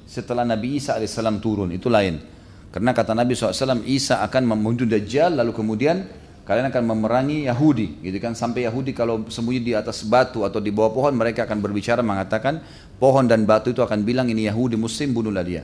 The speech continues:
Hai Muslim, ini Yahudi, bunuhlah dia." Sampai kalian akan memerangi mereka. Dan Islam akan masuk pada saat itu ke semua pelosok muka bumi ini, baik dengan kemuliaan, memang dia terima karena mau,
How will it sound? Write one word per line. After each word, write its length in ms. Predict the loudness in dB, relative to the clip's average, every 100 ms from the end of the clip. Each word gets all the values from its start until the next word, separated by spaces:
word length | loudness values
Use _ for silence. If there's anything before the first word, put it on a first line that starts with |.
| -4
Hai 100 | -2
Muslim, 320 | -2 -2 -2 -2
ini 140 | 0
Yahudi, 180 | 0 0
bunuhlah 300 | -2 -2 -4
dia." 240 | -4 -8 -10 -20 -20 -20 -18
Sampai 400 | 0 2 2 2
kalian 160 | 2 2
akan 320 | 2 4 6
memerangi 320 | 6 6 4
mereka. 480 | 4 2 2 -2 -10 -18 -12
Dan 480 | 0 2 2 -4 -8 -6
Islam 480 | -4 -2 0 0 0
akan 160 | 0 0
masuk 480 | 2 2 2 -2 0
pada 240 | 0 0
saat 320 | -2 -2 -2
itu 320 | -4 -4 -4 -4
ke 80 |
semua 480 | -6 -2 0 2 2
pelosok 320 | 2 0 0
muka 240 | -2 2 2
bumi 400 | 4 2 2 0
ini, 160 | 0
baik 320 | 4 4 4 0
dengan 240 | -2 -2
kemuliaan, 800 | -2 -2 0 2 2 2 0 -2 -12 -10
memang 240 | -4 -2 0
dia 80 | 0
terima 320 | 0 -2 -2
karena 240 | -2 -2
mau, 320 | 2 4 2